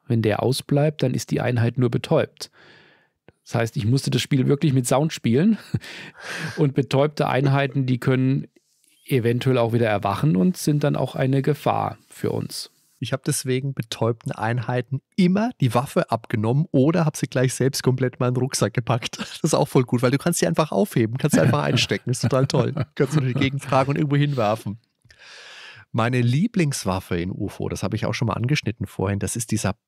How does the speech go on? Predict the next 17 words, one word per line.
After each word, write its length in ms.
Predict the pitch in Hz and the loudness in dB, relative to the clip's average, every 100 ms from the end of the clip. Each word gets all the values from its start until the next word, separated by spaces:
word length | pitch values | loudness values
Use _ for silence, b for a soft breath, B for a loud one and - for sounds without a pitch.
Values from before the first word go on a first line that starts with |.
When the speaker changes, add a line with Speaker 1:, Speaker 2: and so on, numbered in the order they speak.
| _ | _
Speaker 2:
diese 140 | - 113 | -6 -4
Blaster-Abschussrampe. 1600 | - 104 95 110 - 107 101 - - 117 107 - 82 82 82 - B B B | 0 0 2 -2 -2 -2 -2 -4 -4 -2 -2 -4 -6 -6 -6 -8 B B B
Damit 220 | - 113 | -2 -2
kann 160 | 113 117 | -2 0
ich 140 | 120 127 | 0 2
neun 440 | 110 107 127 117 | 4 4 2 0
Wegpunkte 600 | 120 175 - - 110 113 | 0 0 -2 -4 -2 -2
setzen 540 | - 98 - - 143 175 B B B | -2 -4 -2 0 0 0 B B B
und 320 | 135 123 117 b b b b - - - | 0 0 0 b b b b -20 -12 -2
dann 260 | 120 127 | 0 2
wirklich 360 | 127 135 139 127 | 2 2 0 0
so 80 | 120 | 0
eine 160 | 107 | 0
fette 920 | - - - 139 139 135 143 131 127 - | -2 -10 -4 0 0 0 0 2 0 -2
Rakete 760 | 104 110 - 113 123 117 123 | -8 -8 -4 -2 0 0 -2
auch 180 | 110 107 | -2 -2
durch 300 | - 113 - | 0 -2 -4